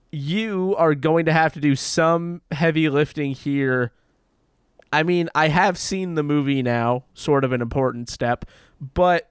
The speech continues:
uh, I personally couldn't tell you a, a single goddamn thing about Death Note.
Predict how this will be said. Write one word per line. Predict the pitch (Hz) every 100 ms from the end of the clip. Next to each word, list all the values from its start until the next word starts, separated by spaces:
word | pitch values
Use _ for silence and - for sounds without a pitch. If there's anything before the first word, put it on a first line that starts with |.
| _ _ _ _
uh, | 143 151 147 139 127 117 _ _ -
I | 151 185 190 190 208 247 - _ _ _ _ _ _ _ _ _
personally | - 160 180 - 131 110 95 101 117 _ _ _ _ _ _ _ _ _
couldn't | - 196 190 185 _
tell | - 175
you | 175 170 165 156 147
a, | 139 139 131
a | 135
single | 135 - 190 190 190 180 170 151 -
goddamn | 143 147 147 143 135
thing | 123 147 143
about | 131 127 120
Death | 123 -
Note. | 139 135